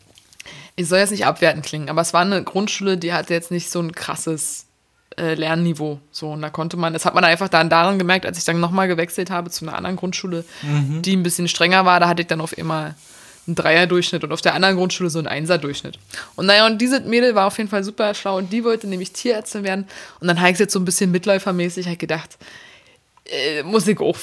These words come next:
Speaker 1: wollen werden, so. <laughs> Und wollen werden. Und, ähm, ja, und dann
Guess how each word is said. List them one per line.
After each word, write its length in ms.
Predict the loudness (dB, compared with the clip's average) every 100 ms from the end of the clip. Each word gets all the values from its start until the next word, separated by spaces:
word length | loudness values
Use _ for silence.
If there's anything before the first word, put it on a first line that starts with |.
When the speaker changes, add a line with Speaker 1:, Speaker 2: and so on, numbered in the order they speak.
| -10
Speaker 1:
wollen 400 | 0 2 2 2
werden, 480 | 2 2 0 -4 -6
so. 300 | -4 -2 0 2 4 4 4
<laughs> 400 | 4 4 2 0
Und 260 | -4 -8 -2
wollen 380 | -2 -2 -4 -2
werden. 420 | 0 0 -4 -4 -6 -6 -6 -2 -2 0
Und, 420 | 2 2 0 -4 0
ähm, 460 | 2 2 0 -8 -10 -10 -12 -2
ja, 240 | 4 6 6
und 100 | 4
dann 200 | 2